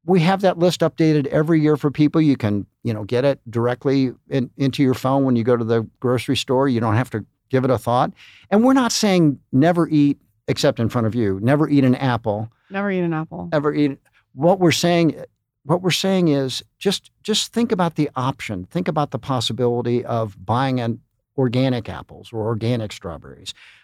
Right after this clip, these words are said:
Speaker 1: The market for those has exploded. The organic food industry is, when,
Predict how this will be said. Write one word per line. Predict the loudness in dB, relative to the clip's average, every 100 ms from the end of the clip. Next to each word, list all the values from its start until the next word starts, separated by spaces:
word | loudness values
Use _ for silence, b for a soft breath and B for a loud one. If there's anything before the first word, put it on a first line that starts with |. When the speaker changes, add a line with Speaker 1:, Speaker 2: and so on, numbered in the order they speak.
| _
Speaker 1:
The | 2
market | 4 4 2 -2 -4
for | -4
those | 0 0 0 -2
has | -4 -6 -6
exploded. | -8 -6 -6 -4 0 0 0 -6 -4
The | -2
organic | -2 0 0 0 -4
food | -2 0 2
industry | 2 0 -2 -2 -2 0
is, | 0 0 -2 -6
when, | -6 -4 -4